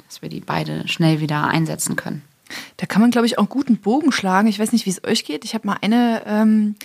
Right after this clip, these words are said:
Speaker 2: zivile Dame getroffen, die nicht, äh, der Polizei, äh, angehörig war. Und die meinte so, „Oh, ihr Polizisten“, das war so ein gemeinsamer Lehrgang, „ihr Polizisten, ihr seid irgendwie so eng,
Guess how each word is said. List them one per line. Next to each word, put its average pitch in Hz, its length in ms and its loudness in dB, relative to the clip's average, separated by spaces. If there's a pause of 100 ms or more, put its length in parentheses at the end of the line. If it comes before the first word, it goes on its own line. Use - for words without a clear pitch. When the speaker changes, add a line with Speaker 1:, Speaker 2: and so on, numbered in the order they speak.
(240)
Speaker 2:
zivile 294 720 0 (880)
Dame 247 260 2
getroffen, 285 520 0
die 208 160 2
nicht, 233 320 0
äh, 240 180 0
der 233 100 2
Polizei, 240 520 2
äh, - 140 -2
angehörig 240 720 0
war. 233 160 0
Und 202 100 2
die 196 60 -2
meinte 208 240 2
so, 214 140 -2 (460)
„Oh, 190 80 -6
ihr 180 140 -8
Polizisten“, 202 640 -4
das 220 140 2
war 196 80 0
so 190 80 2
ein 190 40 2
gemeinsamer 185 480 0
Lehrgang, 247 520 4 (540)
„ihr 196 100 0
Polizisten, - 500 0
ihr 214 80 4
seid 180 260 -4
irgendwie 208 240 4
so 175 240 -4
eng, 233 640 4